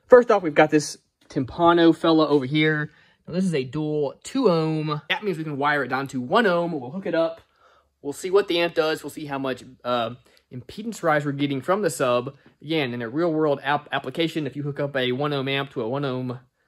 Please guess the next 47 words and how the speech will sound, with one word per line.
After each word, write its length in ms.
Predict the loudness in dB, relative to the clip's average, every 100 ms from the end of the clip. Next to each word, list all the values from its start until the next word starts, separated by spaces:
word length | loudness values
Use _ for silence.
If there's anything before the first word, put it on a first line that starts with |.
| _ _ _ _ _
to 80 | -6
a 40 |
final 280 | 2 2 2
impedance 260 | -4 -6 -4
of 100 | -4
a 60 |
one 160 | -4 -4
ohm 220 | -4 -6
sub, 460 | 2 4 4 2 -6 _ _ _ _ _ _ _
those, 220 | -8 -6 -4
that 240 | -2 -2
impedance 420 | -4 -8 -8 -8
is 120 | -12
gonna 160 | -8 -4
rise. 440 | 0 2 4 0
You're 80 | -2
not 140 | -6 -6
gonna 140 | -6
get 160 | -8 -10
the 80 |
full 400 | -12 -8 -6 -6 -10
power 280 | -8 -4 -4
output, 380 | -4 -4 -6 -8
so 360 | -8 -10 -10 -14 _ _
we'll 80 | -4
be 60 | 2
able 160 | 2
to 80 | 0
see 140 | -2 -4
with 80 |
this 120 | -4 -2
one 220 | -2 -2
sub. 380 | 0 0 -2 -6 -10
Then 600 | 0 4 4 4 -2 -6 -12 -10
we've 80 |
got 140 | -6 -6
this 80 | 0
audio 340 | 2 2 2
pipe 300 | 0 -2 0
back 180 | -4 -4
here. 220 | -4 -2
It's 100 | -2
also 320 | 0 0 0
a 40 | -2
dual 180 | 0 -2
two 240 | -2 0
ohm. 360 | 0 0 -2